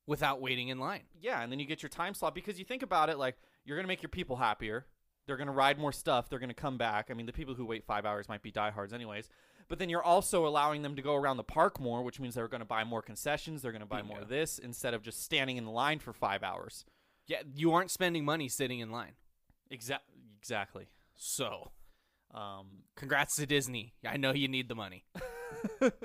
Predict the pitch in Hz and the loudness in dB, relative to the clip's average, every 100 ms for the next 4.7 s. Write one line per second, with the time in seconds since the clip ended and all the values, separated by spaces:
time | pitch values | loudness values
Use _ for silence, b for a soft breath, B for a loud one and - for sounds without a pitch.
0 | 202 - B B B - 285 156 139 135 | -10 -10 B B B -6 -2 2 2 2
1 | 147 151 151 147 151 - 165 156 151 143 | 0 -2 -2 0 0 4 6 4 2 -2
2 | 147 143 147 131 127 127 123 151 139 127 | 0 -4 -2 -2 0 0 -2 -2 -2 -2
3 | 110 104 101 98 - - 113 107 110 107 | -2 -2 -4 -8 -12 -12 -14 -10 -8 -10
4 | 110 123 123 110 101 101 101 | -12 _ -8 -8 -8 -10 -10